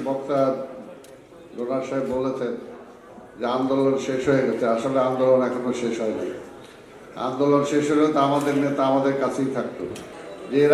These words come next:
আগে সরকার অনেক কথা বলতো ডিজিটাল নিয়ে,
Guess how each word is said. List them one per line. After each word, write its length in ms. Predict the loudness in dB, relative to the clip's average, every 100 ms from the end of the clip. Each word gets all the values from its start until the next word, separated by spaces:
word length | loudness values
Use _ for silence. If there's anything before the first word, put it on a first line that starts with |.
| 8
আগে 180 | 8 6 6 4
সরকার 380 | 4 8 10 10 10
অনেক 180 | 8 6 6
কথা 180 | 4 4 4
বলতো 260 | 2 0 -4 -6 -12 -16 -16 -18 -18 0
ডিজিটাল 480 | 4 6 6 6 4 4
নিয়ে, 140 | 0